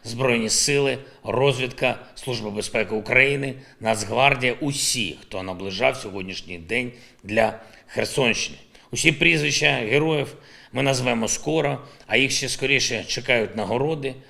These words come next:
Невдовзі після того, як наші сили оборони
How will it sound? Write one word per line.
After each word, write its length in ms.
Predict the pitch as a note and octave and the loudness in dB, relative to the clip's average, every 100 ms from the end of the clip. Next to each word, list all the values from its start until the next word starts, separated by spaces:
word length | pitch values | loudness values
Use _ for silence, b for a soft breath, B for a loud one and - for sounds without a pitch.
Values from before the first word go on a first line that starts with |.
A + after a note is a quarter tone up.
| B | B
Невдовзі 720 | A2 C#3 C#3 D#3 D3+ B2+ B2 | 2 4 4 4 2 2 -2
після 280 | A#2+ A#2+ B2+ | -4 -4 -4
того, 260 | B2 C3 B2 | -2 0 2
як 220 | A#2+ A2 | 0 0
наші 300 | B2+ A#2 A#2 | -4 -4 -4
сили 280 | - B2 A#2 | -4 -2 -2
оборони 460 | A2+ A#2+ B2 A#2+ | -2 -2 -2 -4